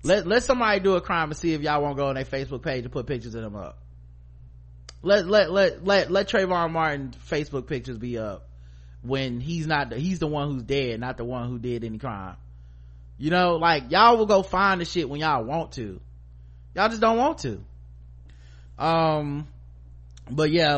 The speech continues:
according to a local outlet, W T L K, authorities are called to the scene of a van crash on the evening of June eighteen that discovered Stevens fatally shot inside the vehicle. "I don't really know what words to say other than we need God to help us and give us strength to make it through the situation.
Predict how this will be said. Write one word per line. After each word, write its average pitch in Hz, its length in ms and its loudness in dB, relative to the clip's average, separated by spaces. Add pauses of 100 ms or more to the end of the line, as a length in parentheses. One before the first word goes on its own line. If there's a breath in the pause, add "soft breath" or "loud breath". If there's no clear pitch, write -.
(120)
according 185 360 4
to 196 100 2
a - 20 2
local 165 240 2
outlet, 143 360 0
W 151 200 0
T 160 140 -4
L 143 120 0
K, 135 180 -2
authorities 156 360 -2
are 151 40 -14
called 147 240 0
to 151 60 -8
the 139 60 -12
scene 143 220 -6
of 135 80 -4
a 123 60 -4
van 143 340 -2
crash 127 320 -4
on 127 80 -8
the 107 60 -10
evening 131 380 -8 (360 loud breath)
of 147 140 -4
June 196 240 2
eighteen 180 340 0
that 160 120 0
discovered 147 340 -2
Stevens 143 400 -6
fatally 147 360 0
shot 135 300 -2
inside 123 320 -4
the 110 60 -8
vehicle. 107 480 -6 (320 loud breath)
"I 160 180 6
don't 165 220 4
really 156 240 2
know 151 240 2
what 139 180 2
words 135 280 0
to - 60 -12
say 135 200 -2
other 127 240 -4
than 120 340 -2
we 139 140 -4
need 139 340 -4
God 127 360 -2
to 113 100 -8
help 127 240 -4
us 123 160 -4
and 113 100 -8
give 113 140 -4
us 117 100 -6
strength 127 220 -8
to 120 120 -8
make 117 200 -6
it - 80 -16
through 120 80 -10
the 110 80 -12
situation. 127 680 -8